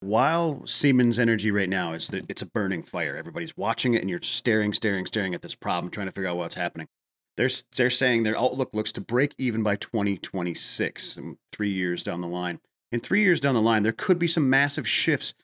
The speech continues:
in the wind industry, right? And one of the things that I, uh, that's not, was not talked about in any of these reports is the pressure from the Chinese O E Ms. And there's an active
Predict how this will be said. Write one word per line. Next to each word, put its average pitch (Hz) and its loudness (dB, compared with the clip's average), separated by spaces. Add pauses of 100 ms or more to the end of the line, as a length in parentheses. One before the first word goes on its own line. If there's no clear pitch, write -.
(180)
in 147 4
the 160 6
wind 135 4
industry, 127 2 (260)
right? 117 2
And 117 0
one 156 6
of 175 6
the 156 2
things 151 2
that 123 0
I, 117 4
uh, 110 -2
that's 110 0
not, 117 0 (300)
was 117 -2
not - 0
talked 175 0
about 101 2
in 95 -2
any 131 2
of 120 0
these 113 -2
reports 110 0 (320)
is 139 2
the 131 -2
pressure 160 0
from 160 0
the 151 2
Chinese 135 2
O 123 4
E 117 6
Ms. 98 2
And 98 -2
there's 185 0
an - -6
active 165 0